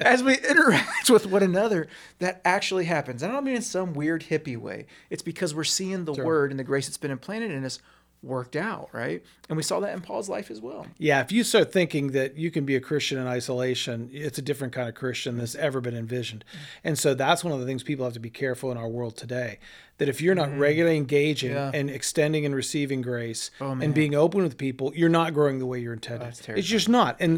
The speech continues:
Speaker 2: And we see this in these relationships. The last people, and starting in verse nineteen, he starts talking about this couple that he'd spent time with, uh, originally at Corinth,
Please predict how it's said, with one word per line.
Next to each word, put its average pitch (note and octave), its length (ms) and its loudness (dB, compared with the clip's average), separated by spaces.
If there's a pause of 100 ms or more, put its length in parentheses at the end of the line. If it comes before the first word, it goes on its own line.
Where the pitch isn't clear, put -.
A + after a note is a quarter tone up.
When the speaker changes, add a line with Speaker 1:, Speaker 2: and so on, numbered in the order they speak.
Speaker 2:
And E3+ 100 -2
we F3+ 100 2
see - 180 0
this E3 220 2
in E3+ 80 -2
these D3+ 200 -2 (140)
relationships. D#3 720 0 (340)
The E3 100 2
last E3 400 4
people, F3 320 0
and D3+ 100 -2
starting D#3 260 2
in D3 60 -4
verse D#3 260 -2
nineteen, E3+ 420 -2
he G#3 60 -2
starts C3+ 240 -6
talking C#3+ 220 0
about C#3 160 -2
this C#3+ 160 -4
couple C#3 360 -4
that C#3+ 140 -2
he'd C#3 200 -4
spent C#3+ 320 -4
time D3 300 -2
with, E3 240 0 (440)
uh, D#3+ 60 0 (320)
originally D3 640 -2
at C#3 220 -4
Corinth, D#3+ 480 -4